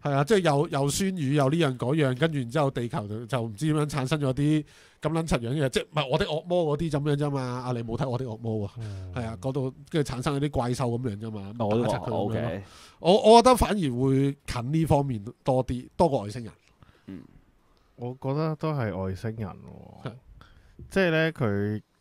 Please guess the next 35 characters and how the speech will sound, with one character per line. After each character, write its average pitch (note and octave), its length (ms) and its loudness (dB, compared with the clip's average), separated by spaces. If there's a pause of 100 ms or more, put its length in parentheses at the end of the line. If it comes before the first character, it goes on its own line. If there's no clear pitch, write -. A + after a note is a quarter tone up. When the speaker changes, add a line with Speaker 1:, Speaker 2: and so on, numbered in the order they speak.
Speaker 2:
類 G2+ 280 -2
似 G2+ 760 -6 (260)
咩 D#3+ 200 0
打 G2+ 240 0
call D3 340 0
啊 D#2+ 220 -4
噉 A2+ 180 -4
啊， A2+ 120 0
嗰 G#2+ 100 -2
啲 A2+ 240 -4
外 F2+ 80 -4
星 B2 160 -6
人 F2+ 260 -6
要 F2+ 60 -8
死 - 160 -12
嗰 F#2+ 300 -10 (120)
陣 G#2+ 220 -6
時 - 80 -12
要 C2+ 60 -12
打 D#2+ 260 -12
call G2 260 -6
啊 - 180 -12
吖 - 40 -16
嘛。 D2+ 260 -16 (580)
噉 B2 200 -4
佢 C3 160 0
又 G2 200 2
有 F#2+ 220 -2
啲 B2+ 240 -2
好 A#2 80 -2
似 A2 220 -6
唔 F2 100 -8
知 G#2+ 100 -2
召 - 180 -6 (120)
喚 E2+ 600 -6